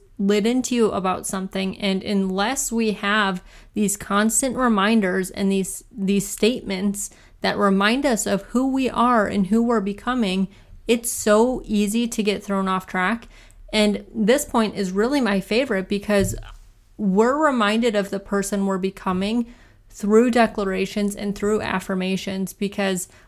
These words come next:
like I said in the second point, if we were already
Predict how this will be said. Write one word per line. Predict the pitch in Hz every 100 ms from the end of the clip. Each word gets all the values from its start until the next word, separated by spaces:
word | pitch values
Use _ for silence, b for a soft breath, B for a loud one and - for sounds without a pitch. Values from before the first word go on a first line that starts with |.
| b
like | 208 202
I | 226
said | 220 208 202
in | 202
the | 196
second | 190 - 233 339 285 -
point, | 190 185 - - b b b
if | 208 233 233
we | 277 277
were | 226 196 214 -
already | - 202 226 202 190 185 196 254 311